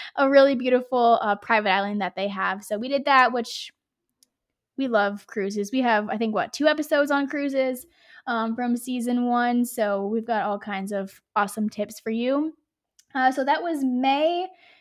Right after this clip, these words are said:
July, we were crazy enough to go camping with our two dogs. Um, that was insane. It was thunderstorming and we were tent camping, and yeah, it was a hot mess,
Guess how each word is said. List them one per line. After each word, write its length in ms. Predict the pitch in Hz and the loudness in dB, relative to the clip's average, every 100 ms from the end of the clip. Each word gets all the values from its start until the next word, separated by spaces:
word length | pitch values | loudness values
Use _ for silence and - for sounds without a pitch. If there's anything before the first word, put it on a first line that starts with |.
| - | -6
July, 840 | 226 254 254 254 269 311 339 359 | 0 2 4 6 6 6 6 4
we 240 | 330 294 285 | 2 2 2
were 220 | 285 269 | 2 0
crazy 640 | 262 - 269 262 269 277 269 | -2 -2 0 0 -2 -2 0
enough 340 | 240 233 233 | 0 0 -4
to 120 | - | -4
go 180 | 226 226 | -2 0
camping 580 | 220 - 339 349 349 339 | 0 0 0 2 0 0
with 160 | 320 277 | 0 0
our 140 | 262 | -2
two 320 | 254 - 277 | -4 -6 -4
dogs. 800 | 233 247 233 233 233 233 - - | 0 4 6 4 4 0 -8 -10
Um, 600 | - 220 214 220 220 226 - _ _ _ _ _ _ _ | -4 -2 0 -2 -2 -6 -10 _ _ _ _ _ _ _
that 240 | 262 285 302 | 2 4 6
was 600 | 285 262 233 220 - - - - - | 6 6 4 -4 -10 -12 -16 -20 -6
insane. 800 | 262 247 - 277 247 247 247 240 | -2 -2 -2 -2 -2 0 0 -2
It 160 | 233 | -2
was 680 | 233 233 226 220 214 - - - | -2 0 0 0 -4 -8 -8 2
thunderstorming 840 | 262 262 247 247 277 254 247 247 | 4 4 0 -2 -2 0 0 -2
and 100 | 233 | -2
we 120 | 214 208 | -2 -4
were 120 | 202 | -6
tent 360 | - 247 220 | -6 -8 -8
camping, 720 | - 247 233 220 233 226 226 226 | -6 -4 -4 -2 0 0 -2 -4
and 520 | - 202 202 202 202 | -8 -8 -6 -8 -8
yeah, 300 | 208 185 175 | -4 -4 -4
it 80 | 202 | -6
was 200 | 208 208 | -6 -6
a 120 | 196 | -6
hot 240 | 202 196 | -6 -4
mess, 400 | 214 269 392 - | -4 -4 -6 -6